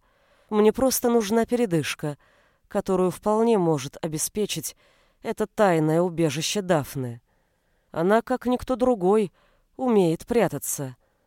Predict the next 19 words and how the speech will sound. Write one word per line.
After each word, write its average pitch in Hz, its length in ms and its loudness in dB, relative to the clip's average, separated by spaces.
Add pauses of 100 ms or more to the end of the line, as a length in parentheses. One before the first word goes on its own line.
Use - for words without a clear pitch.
(400)
Плохо, 233 360 0
что - 240 -4
предатель 220 680 0 (160)
тоже 156 380 -2
где-то 156 340 -4
рядом. 127 440 -2 (500)
Не 214 120 4
только 269 340 -2
со 240 220 0
мной, 151 400 0 (460)
но 208 240 0
и 202 60 2
с - 140 0
моими 196 520 2
учениками. 160 880 -2 (520)
Это - 240 -10
кто-то - 420 -4
из 170 280 2
них, 175 440 0